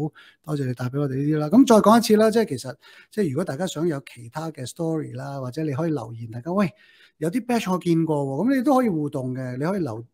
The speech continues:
留言喺佢哋，啊，Chris，即係嘅另外一個 Facebook page，Badge Story United Kingdom，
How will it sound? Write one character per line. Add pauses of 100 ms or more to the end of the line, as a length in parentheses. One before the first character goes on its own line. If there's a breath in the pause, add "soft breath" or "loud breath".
留
言
喺
佢
哋， (320 loud breath)
啊，
Chris， (100)
即
係
嘅
另
外
一
個
Facebook
page，Badge
Story
United
Kingdom，